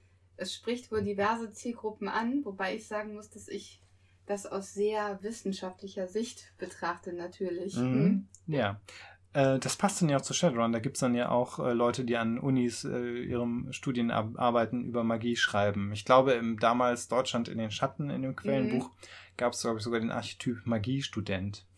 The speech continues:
Speaker 1: Ich muss sagen, Shadowrun finde ich auch sehr charmant, auch angesichts, äh, der technischen Neuerungen,
Speaker 2: Mhm.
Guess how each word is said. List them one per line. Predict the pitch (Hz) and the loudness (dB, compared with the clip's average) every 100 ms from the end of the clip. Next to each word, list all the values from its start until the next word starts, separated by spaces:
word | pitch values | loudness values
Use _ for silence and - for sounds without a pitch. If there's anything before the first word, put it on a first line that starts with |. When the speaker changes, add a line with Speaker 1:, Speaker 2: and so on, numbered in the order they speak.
| - - | -20 -18
Speaker 1:
Ich | 190 | -10
muss | 247 277 | -8 -2
sagen, | 302 302 | 0 0
Shadowrun | 277 - 277 349 311 285 277 | -2 -6 -4 -2 0 2 0
finde | - 277 262 | -2 -6 -4
ich | 262 247 - - | -6 -10 -14 -10
auch | 226 | -10
sehr | - 226 247 | -6 -4 -4
charmant, | - 254 208 240 220 190 | -6 -6 -2 0 -2 -4
auch | 190 | -8
angesichts, | - 208 226 208 220 226 - - - | -8 -6 -6 -4 -6 -6 -12 -20 -6
äh, | - 202 202 | -2 0 0
der | 196 202 | -2 -4
technischen | 233 - 214 - 196 | -8 -12 -12 -8 -6
Neuerungen, | 220 294 196 175 196 294 | -4 -4 -4 -6 -6 -4
Speaker 2:
Mhm. | - 113 131 | -2 0 2